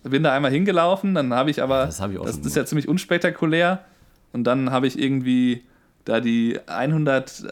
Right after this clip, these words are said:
Speaker 1: Eichhörnchen fotografiert, die dahinter irgendwie
Speaker 2: <laughs>
Speaker 1: rumlaufen in dem Park. Und dann bin ich halt zu diesen Memorials und so und dann Richtung Kapitol und dann irgendwann wieder zurück.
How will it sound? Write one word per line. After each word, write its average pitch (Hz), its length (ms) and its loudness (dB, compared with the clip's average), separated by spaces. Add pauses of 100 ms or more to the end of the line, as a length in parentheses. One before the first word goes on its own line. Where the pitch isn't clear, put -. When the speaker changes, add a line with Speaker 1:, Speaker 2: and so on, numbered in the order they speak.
Speaker 1:
Eichhörnchen 185 520 -2
fotografiert, 180 680 -2
die 165 60 0
dahinter 165 380 0
irgendwie 160 200 2
Speaker 2:
<laughs> 147 80 -2
Speaker 1:
rumlaufen 156 380 0
in 135 60 -2
dem 127 100 -4
Park. 165 380 0
Und 131 100 -6
dann 131 140 -4
bin 135 80 -4
ich 131 140 -6
halt 123 120 -4
zu 139 100 -6
diesen 123 180 -4
Memorials 113 560 -2
und 190 100 -4
so 101 80 -8
und 110 80 -6
dann 110 140 -4
Richtung 127 260 -8
Kapitol 131 520 -4
und 135 60 -4
dann 117 140 -4
irgendwann 117 280 -4
wieder 110 200 -2
zurück. 117 300 -10